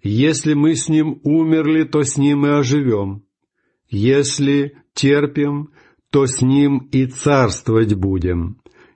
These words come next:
Если отречёмся, то и он отречётся от нас. Если мы не верны, он пребывает верен, ибо себя отречься не может.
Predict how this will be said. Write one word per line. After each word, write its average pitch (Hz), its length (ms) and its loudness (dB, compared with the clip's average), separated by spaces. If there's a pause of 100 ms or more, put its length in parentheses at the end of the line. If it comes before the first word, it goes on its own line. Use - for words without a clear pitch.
Если 104 480 0
отречёмся, 101 1040 -2 (640)
то 120 160 2
и 117 220 2 (120)
он 98 460 0 (240)
отречётся 90 840 -2
от - 140 -8
нас. 85 380 -8 (240)
Если 175 500 0
мы 185 160 2
не 180 140 2
верны, 180 520 2
он 202 360 0
пребывает 135 600 2
верен, 143 540 2 (220)
ибо 123 320 2
себя 131 960 0 (480)
отречься 107 1040 -2 (140)
не 101 160 -2
может. 87 560 -4